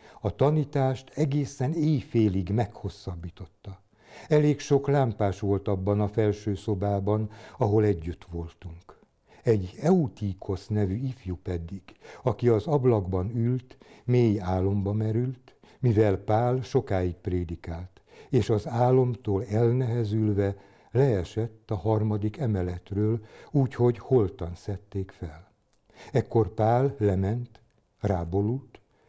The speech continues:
átölelte, és ezt mondta: „Ne zajongjatok, mert a lelke benne van.” Aztán felment, megtörte a kenyeret, evett, és még sokáig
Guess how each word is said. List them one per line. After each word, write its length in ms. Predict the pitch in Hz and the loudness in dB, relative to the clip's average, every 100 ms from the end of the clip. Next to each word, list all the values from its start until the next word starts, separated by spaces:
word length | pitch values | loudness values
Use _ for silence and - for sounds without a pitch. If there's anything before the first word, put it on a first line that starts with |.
| _ _ | _ _
átölelte, 960 | - 101 98 107 104 110 110 110 127 120 _ _ - | -2 0 0 2 2 2 -2 -6 -6 -8 _ _ -12
és 160 | - | -6
ezt 180 | 107 - | -6 -4
mondta: 460 | 90 85 - 87 92 95 _ _ _ _ _ | -6 -6 -10 -16 -16 -20 _ _ _ _ _
„Ne 220 | - 143 113 | 0 0 2
zajongjatok, 1040 | 107 98 101 98 92 98 - 95 - - _ _ _ _ - | 0 2 2 0 0 -2 -4 -10 -12 -20 _ _ _ _ -8
mert 220 | 104 - | -6 0
a 80 | 107 | 2
lelke 380 | 117 98 - | 2 0 -2
benne 400 | 87 95 82 80 | -2 -2 -2 -8
van.” 220 | 76 80 85 _ _ _ _ - - | -12 -16 -20 _ _ _ _ -14 -6
Aztán 360 | 113 - 107 | -4 0 -2
felment, 720 | 90 113 110 110 120 131 - - | 0 0 2 2 0 -4 -8 -2
megtörte 600 | 123 110 - 107 - 98 | -2 0 0 0 2 -2
a 120 | 90 | 0
kenyeret, 600 | - 107 107 113 135 - - - - | 0 2 2 0 -2 -8 -20 -20 -6
evett, 720 | 135 110 117 139 - - - _ - - | 0 4 4 2 -6 -20 -20 _ -20 -4
és 160 | 131 - | -2 2
még 200 | 120 110 | 2 0
sokáig 720 | - 151 135 120 123 107 | 2 0 2 2 2 0